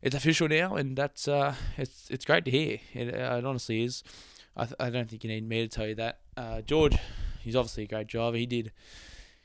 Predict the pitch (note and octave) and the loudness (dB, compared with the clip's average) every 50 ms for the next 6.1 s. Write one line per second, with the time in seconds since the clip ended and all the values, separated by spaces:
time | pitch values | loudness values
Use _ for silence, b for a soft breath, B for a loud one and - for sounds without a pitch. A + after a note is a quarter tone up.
0 | B B A2+ G#2 G#2 A2 A2 A2+ A2 G#2+ G#2 - - - - A#2 A#2+ A#2+ B2 A#2+ | B B -6 -2 -2 0 0 0 0 -2 -2 -6 -4 0 2 4 4 4 4 2
1 | A#2 A2 B B B B - A2+ G#2+ A2 G#2+ G#2 - - C3 C#3 C3+ - - _ | -2 -4 B B B B -10 -6 -4 -2 -2 -2 0 0 2 2 0 0 -4 _
2 | - - - - B2 - - A3 A3 D#3+ C3 A#2+ A#2+ A#2+ B2+ C#3 C3+ B2 A2+ A2+ | -16 -10 -6 -4 -2 0 0 0 0 0 0 0 2 2 2 2 2 2 0 -2
3 | A2 - B2 A#2 A2 - C3 C#3 - - C3+ B2+ A#2 - - B2 A#2+ A#2 A2+ A2+ | 0 0 0 0 2 0 0 4 6 6 4 4 0 -2 0 0 0 2 2 0
4 | A2+ - - - - - - - - - A2+ A2+ A2+ A#2 A#2 A#2 - A#2 G#2+ A2 | -2 -4 -8 -14 -16 -16 -16 -18 -10 -6 -4 -2 2 2 0 2 0 -2 2 4
5 | G#2+ A2 A2 G#2+ A2 G#2+ G#2+ G#2 G#2 G#2 - - G#2+ G#2+ G#2+ G#2 G#2 - - - | 4 4 4 2 0 -2 -2 -4 -6 -8 4 4 4 6 4 0 -6 -8 -8 -8
6 | - - | -10 -12